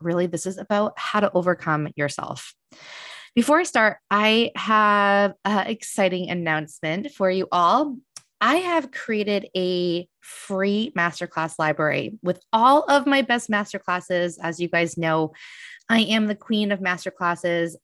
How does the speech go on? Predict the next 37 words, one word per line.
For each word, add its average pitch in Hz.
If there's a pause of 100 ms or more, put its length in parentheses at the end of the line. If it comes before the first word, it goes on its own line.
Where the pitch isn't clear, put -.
and 170 (400)
I 185
overdeliver. 151 (440)
And 190
my 180
latest 185
masterclass, 175
Sold 151
Out 170
Offers 170
Masterclass, 147
was 160 (100)
just 185
added. 143
And 160
in 240
this 359
masterclass, 190
I 180
actually 226
take 214
you 220
through 202
the 185
exact 170
steps -
that 160
I 156
take -
my 151
clients 156
that 160
are 160
in 147
Hell 147
Yes 143
Offers 233